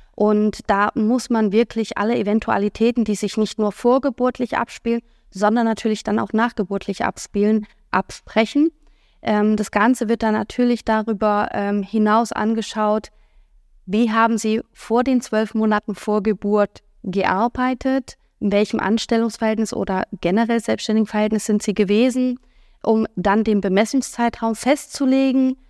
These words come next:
Nachdem man den Bemessungszeitraum geklärt hat, wird dann auch die Höhe des Elterngeldes von uns nochmal berechnet.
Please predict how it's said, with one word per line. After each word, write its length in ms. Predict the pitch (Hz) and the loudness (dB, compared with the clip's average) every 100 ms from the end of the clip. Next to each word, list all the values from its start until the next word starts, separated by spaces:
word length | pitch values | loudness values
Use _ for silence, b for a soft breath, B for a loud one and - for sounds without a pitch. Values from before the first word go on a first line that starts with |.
| _ _ | _ _
Nachdem 400 | 202 202 - 220 | 0 0 2 2
man 140 | 220 214 | 4 2
den 140 | 208 | 2
Bemessungszeitraum 1000 | 202 196 202 220 - - 202 - 196 196 | 2 0 0 -2 -4 -2 -2 -2 -2 -2
geklärt 580 | 196 - - 208 247 - | -2 -4 0 2 2 0
hat, 240 | 233 226 - | -4 -4 -4
wird 160 | 208 | -2
dann 140 | 202 202 | -2 -2
auch 140 | 190 | -2
die 120 | 196 | -2
Höhe 180 | 202 208 | 0 0
des 140 | 202 - | -2 -2
Elterngeldes 600 | 220 247 254 254 262 247 | -2 2 2 2 0 0
von 160 | 240 | -2
uns 300 | 247 240 240 | 0 0 0
nochmal 400 | 233 214 220 226 | -2 0 2 2
berechnet. 680 | 226 214 208 - - 226 214 | 0 -2 -2 -2 -2 0 -2